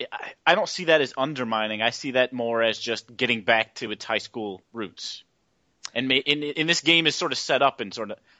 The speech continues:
not a bipolar manner, but it, you know, it is a game of halves,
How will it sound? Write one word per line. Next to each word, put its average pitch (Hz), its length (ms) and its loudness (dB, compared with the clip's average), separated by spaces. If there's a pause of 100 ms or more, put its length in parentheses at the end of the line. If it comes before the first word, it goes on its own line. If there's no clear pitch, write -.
not 143 140 4
a 120 40 2
bipolar 120 600 0
manner, 98 320 -4
but 107 240 -4
it, - 160 -6 (380)
you 127 100 -4
know, 113 160 0
it 120 160 -2
is 127 120 0
a 127 40 -2
game 117 300 0
of 95 80 -8
halves, 104 580 -2